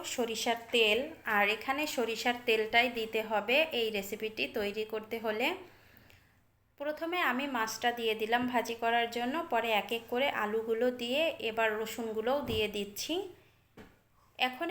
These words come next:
একটা ঢাকনা দিয়ে তিন মিনিট আমি ঢেকে এটা রান্না করে নিব।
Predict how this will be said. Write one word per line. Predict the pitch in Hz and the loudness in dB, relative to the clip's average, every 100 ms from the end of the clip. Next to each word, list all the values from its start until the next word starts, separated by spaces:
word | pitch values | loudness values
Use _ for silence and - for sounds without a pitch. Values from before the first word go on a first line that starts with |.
| 349 | -2
একটা | 339 330 320 | 2 2 2
ঢাকনা | 254 240 240 240 | 0 0 0 0
দিয়ে | 269 330 330 | 2 0 0
তিন | 262 247 240 | 0 0 0
মিনিট | 240 285 294 247 | 0 -2 2 0
আমি | 233 302 370 247 | 2 0 0 0
ঢেকে | 233 226 - 311 302 | 0 0 0 0 0
এটা | 254 254 311 285 | 2 2 4 4
রান্না | 208 214 214 | 2 0 -2
করে | 233 226 226 | -2 -2 -4
নিব। | 208 208 | -4 0